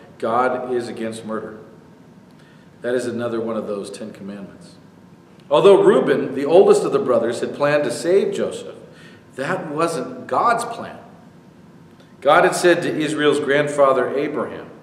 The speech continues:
this is Genesis fifteen, thirteen through fourteen, "Know for certain that your descendants will be strangers in a country not of their own." Of course, we know that means it was Egypt. "And they will be enslaved and mistreated four hundred years.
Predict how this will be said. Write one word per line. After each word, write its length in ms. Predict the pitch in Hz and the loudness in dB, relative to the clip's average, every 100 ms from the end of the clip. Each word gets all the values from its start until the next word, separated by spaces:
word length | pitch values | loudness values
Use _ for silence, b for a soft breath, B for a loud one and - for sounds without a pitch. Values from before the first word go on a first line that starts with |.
| - - - - B B B - | -20 -20 -20 -20 B B B -18
this 140 | 101 | -16
is 60 | 110 | -6
Genesis 380 | 123 127 123 - | -4 -4 -8 -6
fifteen, 560 | 131 127 - 127 110 | -4 -4 -6 -8 -8
thirteen 360 | 117 113 - 104 | -8 -10 -10 -14
through 160 | 104 | -14
fourteen, 460 | 95 120 120 107 90 B B B B | -10 -10 -10 -12 -18 B B B B
"Know 340 | 123 139 185 - | -2 4 4 4
for 180 | - 233 | 0 -2
certain 500 | - 220 226 - - - - - - - - - - B B B - | 2 2 0 -4 -10 -16 -20 -20 -20 -20 -20 -20 -20 B B B -2
that 120 | 143 | 0
your 140 | 165 | 2
descendants 500 | 151 135 180 208 - | 0 0 2 2 0
will 80 | 160 | -4
be 140 | 143 | -4
strangers 640 | 127 - 165 185 208 160 143 | -6 -4 0 0 0 -4 -4
in 80 | 139 | -4
a 60 | |
country 500 | 131 165 165 120 110 - B B - - | -4 -4 -4 -6 -8 -10 B B -18 -10
not 320 | 117 143 180 | 0 4 6
of 120 | 180 | 4
their 200 | 160 156 | 2 4
own." 220 | 185 151 | 4 4
Of 200 | - - | 0 -6
course, 180 | 127 113 | -8 -8
we 160 | 120 127 | -8 -6
know 200 | 120 113 | -4 -2
that 220 | 113 110 | -2 -2
means 260 | 113 110 104 | -8 -8 -12
it 100 | 107 | -14
was 160 | 101 | -14
Egypt. 400 | 117 123 123 - - - - - - - - B B B - | -14 -14 -16 -18 -20 -20 -20 -20 -20 -20 -20 B B B -6
"And 120 | 147 | 6
they 80 | 170 | 8
will 100 | 180 | 8
be 120 | 180 | 8
enslaved 520 | 170 - 170 185 208 | 4 2 6 6 6
and 100 | 170 | 2
mistreated 480 | 156 - 185 190 127 | -2 -2 -2 -4 -4
four 680 | - - 185 190 208 214 208 | -10 0 4 6 8 8 6
hundred 840 | 214 214 196 196 196 190 202 165 | 0 -2 -2 -2 -2 -4 -4 -6
years. 720 | 180 196 190 - - - - | -4 4 4 4 0 -8 -12